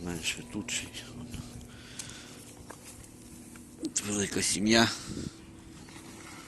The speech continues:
І тут щось впало. Чотири бачу, п'ять.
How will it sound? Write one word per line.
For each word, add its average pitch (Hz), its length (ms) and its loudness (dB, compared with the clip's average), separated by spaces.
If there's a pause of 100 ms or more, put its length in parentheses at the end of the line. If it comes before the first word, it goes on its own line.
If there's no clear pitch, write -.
(4000)
І - 220 -8
тут 101 180 -2
щось - 280 0
впало. 90 480 8 (240)
Чотири 107 500 12
бачу, 101 420 10
п'ять. 101 580 12